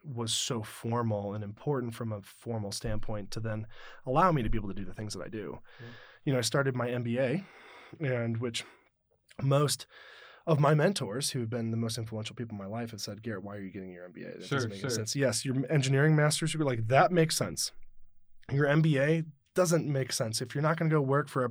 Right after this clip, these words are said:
Speaker 1: you know, we were
Speaker 2: I've
Speaker 1: talking
Speaker 2: heard
Speaker 1: about
Speaker 2: that.
Speaker 1: earlier, you know, like a
Speaker 2: <laughs>
Speaker 1: private equity firm
Speaker 2: Yeah.
Speaker 1: or, you know, a large financial
Speaker 2: Investment
Speaker 1: institution,
Speaker 2: bank,
Speaker 1: you know,
Speaker 2: yeah.
Speaker 1: investment bank, like, then
Speaker 2: Yeah.
Speaker 1: why get your M B A?
Speaker 2: Yeah.
Speaker 1: Well, uh, again, that probably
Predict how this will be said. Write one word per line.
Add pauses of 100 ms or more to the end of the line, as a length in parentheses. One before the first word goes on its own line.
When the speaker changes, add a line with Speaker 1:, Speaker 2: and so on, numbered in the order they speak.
Speaker 1:
you
know, (480)
we
were
Speaker 2:
I've
Speaker 1:
talking
Speaker 2:
heard
Speaker 1:
about
Speaker 2:
that.
Speaker 1:
earlier,
you
know,
like
a (280)
Speaker 2:
<laughs>
Speaker 1:
private
equity
firm
Speaker 2:
Yeah.
Speaker 1:
or,
you
know,
a
large
financial
Speaker 2:
Investment
Speaker 1:
institution, (100)
Speaker 2:
bank,
Speaker 1:
you
know,
Speaker 2:
yeah.
Speaker 1:
investment
bank,
like,
then
Speaker 2:
Yeah.
Speaker 1:
why
get
your
M
B
A?
Speaker 2:
Yeah.
Speaker 1:
Well,
uh, (360)
again,
that
probably